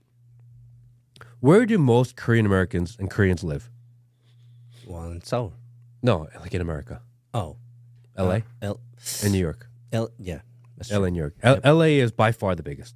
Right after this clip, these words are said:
Speaker 2: And we have the biggest contingency of Koreans in Atlanta, in the
Speaker 1: Correct.
Speaker 2: Southeast here. So in, Atla-, Atlanta's leaning more left these days.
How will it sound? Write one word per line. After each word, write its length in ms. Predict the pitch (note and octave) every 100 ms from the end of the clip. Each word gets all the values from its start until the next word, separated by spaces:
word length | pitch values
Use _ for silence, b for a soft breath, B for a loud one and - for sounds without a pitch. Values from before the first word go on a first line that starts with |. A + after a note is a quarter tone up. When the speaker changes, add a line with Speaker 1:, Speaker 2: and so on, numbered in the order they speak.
| -
Speaker 2:
And 220 | F#3 F3+
we 120 | D#3
have 140 | D#3 C#3+
the 80 | A#2+
biggest 320 | B2 B2 -
contingency 600 | A2 A2+ A#2 G#2 - G2
of 140 | - - -
Koreans 460 | A2 G2+ F2 - -
in 180 | G#2+ F2+
Atlanta, 520 | D#2+ F2 F2+ D2 - -
in 40 | -
the 60 |
Speaker 1:
Correct. 160 | G2 D2+
Speaker 2:
Southeast 480 | F2 D#2+ G2 E2 -
here. 200 | G2+ D#2
So 280 | - E2 F2+
in, 300 | A2+ A2 A2+
Atla-, 260 | - B2 B2
Atlanta's 480 | A#2+ A#2+ G#2+ - - _ _ _
leaning 340 | F#2+ G2 F#2 E2
more 120 | D#2+
left 240 | D2+ D#2 -
these 160 | F#2+
days. 220 | - -